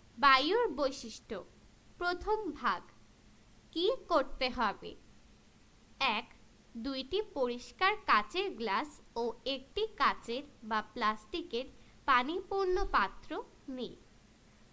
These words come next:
দুই, একটি গ্লাস পানিপূর্ণ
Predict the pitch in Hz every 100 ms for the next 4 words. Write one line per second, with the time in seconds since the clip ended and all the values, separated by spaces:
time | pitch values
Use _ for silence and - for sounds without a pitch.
0 | 214 285 240 254 370 - - - 262 226
1 | - 359 381 277 226 302 - - - 240
2 | 247 302 381 381